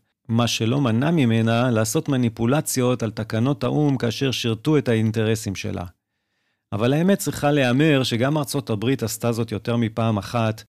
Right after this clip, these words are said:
תוך שהגוש הליברלי מתייחס לזה בסלחנות, אם לא לוקח בכך חלק בעצמו.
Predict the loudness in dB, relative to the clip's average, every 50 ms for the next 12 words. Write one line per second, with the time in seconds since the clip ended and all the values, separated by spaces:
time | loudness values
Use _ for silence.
0 | _ _ _ _ _ _ -10 -8 -6 -2 0 0 0 0 -2 -2 -2 0 0 0
1 | 0 0 0 0 2 2 2 2 2 2 0 0 -2 -4 -6 -6 -4 -6 -4 -4
2 | -2 -4 -2 -2 -2 -2 -2 -4 -2 -4 -4 -4 -4 -4 -4 -2 0 0 0 0
3 | -2 -4 -8 -16 _ _ 0 2 4 4 4 4 2 0 2 2 2 2 2 0
4 | -4 -4 -2 -2 0 0 0 -2 -4 -10 -14 -16 -10 -6 -4 -2 -2 -4 -4 -6
5 | -8 -8 -6 -6 -8 -8 -8 -10 -10